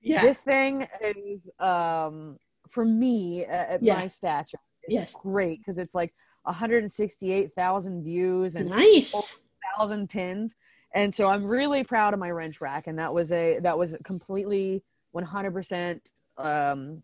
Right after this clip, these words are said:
Speaker 2: an invention of my own that seemed to just really land well. And people were like, "That's a cool
Speaker 1: Nice.
Speaker 2: idea."
Speaker 1: Nice.
Speaker 2: So the wrench rack video is worth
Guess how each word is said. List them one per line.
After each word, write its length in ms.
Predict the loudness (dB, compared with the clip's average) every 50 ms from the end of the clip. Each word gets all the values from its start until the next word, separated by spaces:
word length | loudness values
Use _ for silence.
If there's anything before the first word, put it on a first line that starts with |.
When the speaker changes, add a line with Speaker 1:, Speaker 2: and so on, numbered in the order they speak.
| _ _ -6
Speaker 2:
an 80 | -4
invention 640 | -4 -2 -4 -4 -4 -6 -6 -6 -8 -6 -6 -8 -8
of 100 | -8 -8 -8
my 200 | -8 -8 -8 -6
own 360 | -6 -4 -4 -4 -6 -4 -2
that 220 | -2 -2 -2 -2 -6 _ _ _ _ _ _ _ _ _
seemed 380 | -14 -4 -2 -2 -2 -2 -2 -2
to 100 | -4 -4
just 220 | -4 -4 -6 -6
really 320 | -6 -4 -4 -4 -4 -4 -6
land 480 | -6 -8 -8 -8 -8 -8 -8 -10 -10
well. 320 | -6 -4 -4 -2 -2 -2 -4
And 100 | -6 -8
people 220 | -12 -12 -10 -8
were 120 | -8 -8
like, 160 | -8 -10 -12 -12 _
"That's 260 | -16 -14 -14 -14 -14
a 40 | -10
cool 100 | -8 -4
Speaker 1:
Nice. 260 | -4 -4 -4 -4 -8
Speaker 2:
idea." 200 | -12 -14 -16 -18 -20 -20 _ _ _ _ _ _ _
Speaker 1:
Nice. 280 | -4 0 2 2 4
Speaker 2:
So 180 | 2 0 -2 -4
the 140 | -8 -10 -10 -8
wrench 240 | -10 -10 -10 -4
rack 200 | 0 0 0 2
video 340 | 4 4 4 4 4 0 0 -2
is 140 | -4 -6
worth 100 | -10 -14